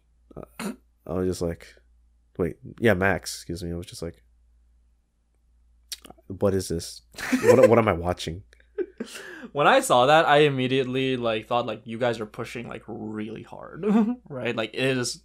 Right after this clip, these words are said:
Speaker 2: forced.
Speaker 1: Subtlety is not there.
Speaker 2: Exactly, right?
Speaker 1: But, but as Electro, though, I'm like, yo, aside from the dubstep thing, like, yo, I, I ain't mad.
Speaker 2: Yeah.
Speaker 1: Yeah, some people are like, "Oh, it looks nothing like the comics." I'm like, "That's kinda true,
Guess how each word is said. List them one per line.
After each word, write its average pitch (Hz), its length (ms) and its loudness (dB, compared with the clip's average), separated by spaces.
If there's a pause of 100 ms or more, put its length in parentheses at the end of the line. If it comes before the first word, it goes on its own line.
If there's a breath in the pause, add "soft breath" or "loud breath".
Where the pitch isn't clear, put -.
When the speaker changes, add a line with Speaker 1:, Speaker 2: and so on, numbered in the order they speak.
Speaker 2:
forced. - 600 -6
Speaker 1:
Subtlety 101 360 0
is 82 120 -6
not 78 160 -12
there. - 260 -12
Speaker 2:
Exactly, 127 720 -2
right? - 140 -8
Speaker 1:
But, 131 160 8
but 123 100 10
as 113 140 6
Electro, 139 500 4
though, 262 220 4
I'm 170 100 0
like, 147 160 2
yo, 135 400 8
aside 107 300 2
from 160 120 0
the 120 80 2
dubstep 170 460 4
thing, 302 200 0
like, 123 280 4
yo, 143 180 2
I, 95 280 2
I 135 180 2
ain't 165 140 0
mad. 147 180 0 (360)
Speaker 2:
Yeah. 381 100 -2 (500 loud breath)
Speaker 1:
Yeah, 151 300 8 (180)
some 160 160 2
people 175 120 6
are 143 60 6
like, 160 60 12
"Oh, 160 140 12
it 151 40 10
looks 156 180 6
nothing 156 180 4
like 123 120 -2
the - 60 -12
comics." 131 320 0
I'm 117 60 -2
like, 113 120 -2
"That's 143 160 2
kinda 190 280 2
true, 107 420 0